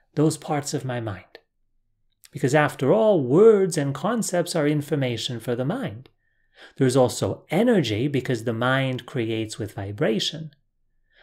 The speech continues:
But the information, it really changes our mind, that then changes our energy field.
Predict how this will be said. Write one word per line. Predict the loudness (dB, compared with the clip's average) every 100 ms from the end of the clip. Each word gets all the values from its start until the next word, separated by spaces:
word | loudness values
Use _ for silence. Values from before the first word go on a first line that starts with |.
| _ -6
But | -6 -2
the | -2 -2
information, | -2 -4 0 2 2 0 0 -2
it |
really | -2 -2 -2
changes | -4 -2 0 0 -2
our | -2 -4
mind, | -4 -4 -4
that | -4
then | -4 -4
changes | -6 -6 -6 -4
our | -4
energy | -2 -4 -6
field. | -16 -18 -18